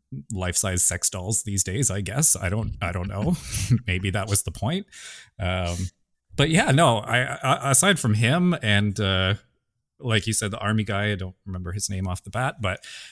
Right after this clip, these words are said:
um, y-, yeah, they were pretty much just meatbags there for the slaughter, I think. It just, there, there was no real character development or any real purpose for them to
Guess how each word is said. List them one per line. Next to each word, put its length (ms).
um, 440
y-, 140
yeah, 360
they 120
were 100
pretty 220
much 200
just 180
meatbags 680
there 240
for 160
the 60
slaughter, 560
I 80
think. 460
It 100
just, 500
there, 160
there 220
was 200
no 220
real 300
character 640
development 680
or 400
any 320
real 260
purpose 440
for 220
them 280
to 340